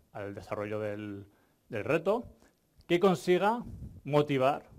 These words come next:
en el trabajo diario. Eh, por eso, en momentos concretos, activar juegos, hago un Kahoot, hago una herramienta para, eh, comprobar que todos del equipo sabéis de todo, por ejemplo.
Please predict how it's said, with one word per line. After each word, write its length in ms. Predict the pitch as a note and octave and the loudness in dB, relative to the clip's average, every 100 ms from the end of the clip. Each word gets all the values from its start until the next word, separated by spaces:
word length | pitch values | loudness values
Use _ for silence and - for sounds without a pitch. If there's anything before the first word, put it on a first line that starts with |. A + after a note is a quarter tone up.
| - _ _ _ _ _ _ _ _ _ _ _ - | -20 _ _ _ _ _ _ _ _ _ _ _ -4
en 100 | D3 | -2
el 120 | C#3 | 0
trabajo 320 | B2 G#2 A#2 | -2 -4 -6
diario. 360 | F#2+ F2+ G#2 D#3+ - - - - _ _ _ _ _ _ _ B2+ | -10 -10 -14 -14 -14 -14 -16 -20 _ _ _ _ _ _ _ -2
Eh, 500 | B2 A#2+ A#2+ B2+ - _ _ _ _ _ _ | 2 4 2 0 -6 _ _ _ _ _ _
por 140 | B2+ | -4
eso, 140 | A#2 | -2
en 60 | A2 | -4
momentos 320 | A#2+ C3 B2 | -2 -2 -4
concretos, 640 | C#3 C3 A#2 G2 F2+ - _ _ _ - | -4 -2 -2 -4 -8 -12 _ _ _ -12
activar 440 | A#2 - A#2 B2 | -12 -4 2 2
juegos, 640 | G#2+ E3 F3+ A3+ - - - - _ _ _ _ | 4 4 4 2 -4 -16 -16 -18 _ _ _ _
hago 240 | D3+ E3 G#3 | -2 2 2
un 100 | G#3 | 0
Kahoot, 560 | G#3 - G#3+ A3+ A3 | -2 2 6 6 4
hago 200 | F#3+ F#3+ | 0 0
una 140 | G3 G3 | 0 0
herramienta 520 | F#3 F#3 G#3 G3+ G#3+ | 0 0 -4 -4 -2
para, 320 | G3 G#3 G#3+ - _ _ - | -2 -4 -6 -14 _ _ -6
eh, 480 | D#3+ D#3+ D#3+ D#3+ - | -2 0 0 -2 -2
comprobar 600 | D#3+ D3+ D3 F3+ A3+ - - _ _ _ _ | -2 2 2 2 -2 -8 -20 _ _ _ _
que 120 | D3 | 0
todos 340 | F#3+ F#3+ G3 | 4 4 4
del 120 | F3+ F3+ | 2 2
equipo 360 | F#3 G3+ A3+ | -2 0 0
sabéis 280 | - C3+ A#2+ | 2 2 2
de 80 | A#2 | -2
todo, 300 | G#2+ G2 - - - - _ _ _ _ _ _ _ _ _ _ _ _ _ - - _ | -6 -12 -18 -20 -20 -20 _ _ _ _ _ _ _ _ _ _ _ _ _ -20 -20 _
por 100 | G#2 | -18
ejemplo. 420 | G2 - F#2+ C#3+ | -18 -16 -10 -10